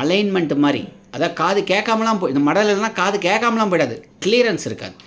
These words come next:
So இந்த மாதிரி நம்மளுடைய உச்சியிலேருந்து உள்ளங்கால் வரைக்கும் வெளி உறுப்புகளும் சொல்றேன்,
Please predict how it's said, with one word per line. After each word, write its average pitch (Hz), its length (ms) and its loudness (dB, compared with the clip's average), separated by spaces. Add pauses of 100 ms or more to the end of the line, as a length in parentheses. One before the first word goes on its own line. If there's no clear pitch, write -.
(480)
So 208 160 2
இந்த 190 140 4
மாதிரி 220 280 4
நம்மளுடைய 175 500 4
உச்சியிலேருந்து 226 680 4
உள்ளங்கால் 190 560 2
வரைக்கும் 151 760 0
வெளி 160 220 2
உறுப்புகளும் 185 600 0
சொல்றேன், 120 420 -2